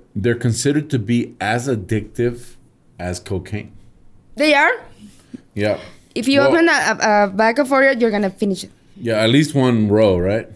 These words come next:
Speaker 2: You n-, uh-huh.
Speaker 1: <laughs> Yeah, so,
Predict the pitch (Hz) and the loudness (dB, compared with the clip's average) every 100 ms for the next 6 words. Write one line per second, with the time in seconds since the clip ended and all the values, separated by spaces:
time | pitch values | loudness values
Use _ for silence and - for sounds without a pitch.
0 | _ _ - 247 262 - 180 185 175 175 | _ _ -4 0 0 -2 -6 -4 -2 -4
1 | 208 - _ _ 107 113 - - - 214 | -6 -14 _ _ -8 -6 -6 -8 -6 -6
2 | - - - 262 - 180 113 - - 226 | -6 -6 -6 -6 -6 -4 -6 -8 -16 -14
3 | - 113 117 120 - 131 | -4 2 2 2 2 0